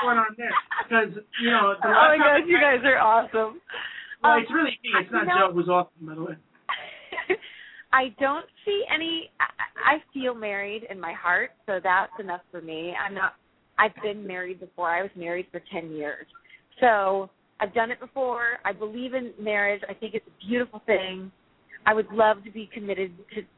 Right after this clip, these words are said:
Speaker 2: you know, to my boyfriend now. And it's very funny to be my age at thirty-seven and still calling someone your boyfriend.
Speaker 1: Oh,
Speaker 2: <laughs> It's just
Speaker 1: I was
Speaker 2: very
Speaker 1: gonna
Speaker 2: funny
Speaker 1: say,
Speaker 2: coming out of my mouth. Like,
Speaker 1: I wasn't gonna
Speaker 2: "My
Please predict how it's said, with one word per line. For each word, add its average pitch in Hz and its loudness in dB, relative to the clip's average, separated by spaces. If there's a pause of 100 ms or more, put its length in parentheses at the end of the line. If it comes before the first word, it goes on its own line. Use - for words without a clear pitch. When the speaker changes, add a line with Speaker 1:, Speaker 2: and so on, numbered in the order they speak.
Speaker 2:
you 202 -12
know, 160 -6
to 185 -14
my 185 0
boyfriend 175 0
now. 165 4
And 202 0
it's 208 -8
very 320 4
funny 233 2
to 185 -6
be 185 -6
my 190 2
age 180 0
at 175 -10
thirty-seven 175 -2
and 165 -16
still 170 -4
calling 170 -2
someone 170 -6
your 170 -10
boyfriend. 165 0 (600)
Speaker 1:
Oh, 226 8 (100)
Speaker 2:
<laughs> - -4
It's - 2
just 415 -4
Speaker 1:
I 240 2
was 254 2
Speaker 2:
very 226 -4
Speaker 1:
gonna 294 -4
Speaker 2:
funny 240 2
Speaker 1:
say, - -12
Speaker 2:
coming 214 -10
out 196 -6
of 196 -12
my 190 -10
mouth. 190 -14
Like, 196 -14
Speaker 1:
I 196 -2
wasn't 233 -4
gonna 208 -4
Speaker 2:
"My 185 0